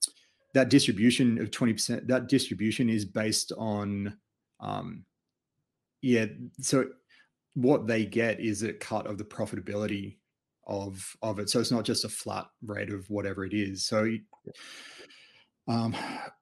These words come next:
I don't think rugby, given that they're now at a, you know, over a hundred percent, um,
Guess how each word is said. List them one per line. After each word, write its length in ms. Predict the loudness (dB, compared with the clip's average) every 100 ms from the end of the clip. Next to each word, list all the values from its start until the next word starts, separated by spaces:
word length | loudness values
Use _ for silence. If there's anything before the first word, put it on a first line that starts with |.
| _ _ _ _ _ _ _ _ _ _ _ _ _ _ 2
I 80 |
don't 220 | 6 6 6
think 180 | 2
rugby, 440 | 4 2 4 2 0
given 340 | 6 6 8
that 120 | 6
they're 100 | 4
now 240 | 2 4 2
at 60 |
a, 140 | 0 -2
you 100 | -4
know, 80 | -4
over 200 | -2 -4
a 40 | -2
hundred 160 | -4
percent, 380 | -2 -2 -2 -4 -14 _ _ _ _ _
um, 420 | -10 -8 -10 -14